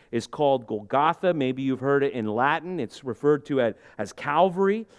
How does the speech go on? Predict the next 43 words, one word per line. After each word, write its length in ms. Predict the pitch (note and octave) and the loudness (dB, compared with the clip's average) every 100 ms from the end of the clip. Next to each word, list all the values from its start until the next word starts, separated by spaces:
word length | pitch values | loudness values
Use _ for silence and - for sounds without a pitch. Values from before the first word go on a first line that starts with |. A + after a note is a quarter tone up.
| - | -4
"And 220 | B2 A#2+ | -2 4
there 260 | C#3+ F3 G#3 | 6 6 6
they 220 | F#3+ F#3 | 4 2
crucified 840 | - G#3+ G#3+ - D#3 D3+ B2+ A2 | 0 0 0 0 -2 2 2 2
him 200 | G#2 F2+ - _ _ _ _ _ - | -2 -10 -12 _ _ _ _ _ -4
with 180 | C#3 - | -4 -2
two 280 | F#3+ A3 | 0 4
others, 440 | F#3 D#3+ G#2+ F2+ - - - | 6 6 2 -6 -14 -20 -16
one 460 | C3 D3+ F#3+ G3+ G#3+ | -2 4 6 6 4
on 260 | E3 D3+ | 4 4
either 420 | D3+ F3+ F#3+ F#3 | 2 -4 0 0
side, 640 | D#3+ - F3+ D#3 A#2 A#2 B2 - _ - | 0 0 4 4 4 2 -2 -10 _ -4
and 240 | C#3+ C3+ | 0 0
Jesus 880 | B2 - G#3+ A3 F3 C3 A2+ A2+ - - _ _ | -2 -4 -2 -2 -2 0 -2 -4 -12 -16 _ _
between 640 | C3 A#2+ - F#3+ F3+ F3 | -8 -8 -8 -2 0 2
them." 160 | C3 F2 - _ _ _ _ _ _ _ _ _ _ _ - | 0 -2 -8 _ _ _ _ _ _ _ _ _ _ _ -10
Okay, 100 | B2 | -8
so 140 | F#3 | 0
let's, 280 | B3 B3+ - | -2 -2 -6
let's 180 | F3+ F#3+ | -4 -4
just 240 | F3+ E3+ | -4 -2
think 220 | G3+ F#3+ - | 0 0 2
this 260 | D#3 - | 0 0
through, 300 | - B2+ F2+ _ _ _ | -6 -4 -4 _ _ _
okay? 260 | - F#2 A#2+ _ _ _ _ - - _ _ | -8 -8 -8 _ _ _ _ -20 -20 _ _
They 200 | G2+ E3+ | 2 4
are 100 | G#3 | 4
crucifying 880 | - - B3 B3 - D3+ C#3+ A#2 G#2 | 2 0 2 2 2 -4 0 -2 -2
him. 160 | G#2 F2 | -6 -8
So 140 | - | -8
we 80 | F3 | -2
gotta 220 | A3 G3 | 0 2
now 240 | F3+ F#3+ | 0 -2
get 200 | F3+ F#3 | 2 2
in 140 | F#3+ F3 | 2 2
our 180 | D#3 C#3+ | 2 2
mind, 480 | D#3 F#3+ D#3 D#3+ | 2 2 2 2
it 60 | D#3 | 0
doesn't 280 | F#3 E3+ F3+ | -2 -2 -2
really 200 | F#3 E3+ | 0 0
describe 580 | C#3+ - - G3 F#3+ D3+ | -2 -8 -2 0 2 0
it 100 | C3 | 0
here 280 | C3+ C#3 | 2 2